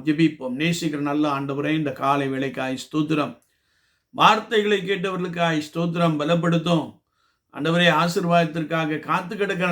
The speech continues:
நபர்கள் உண்டையா. கர்த்தர் தயவாய் இறங்கி அவருடைய விசுவாசத்தை பார்த்த நீர் பலத்த அற்புதங்களை செய்யும்படியாய்,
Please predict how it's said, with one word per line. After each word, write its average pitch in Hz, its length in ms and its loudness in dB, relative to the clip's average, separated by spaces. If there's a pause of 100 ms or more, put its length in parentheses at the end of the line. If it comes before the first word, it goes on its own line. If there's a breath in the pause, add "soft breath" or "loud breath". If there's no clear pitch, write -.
(100)
நபர்கள் 160 380 0
உண்டையா. 147 420 0 (720)
கர்த்தர் 151 340 -4
தயவாய் 190 480 2
இறங்கி 175 320 0 (680)
அவருடைய 139 220 -6
விசுவாசத்தை 208 800 0
பார்த்த 175 360 -4 (120)
நீர் 196 420 0
பலத்த 180 300 -4 (100)
அற்புதங்களை 202 500 -2
செய்யும்படியாய், 151 720 0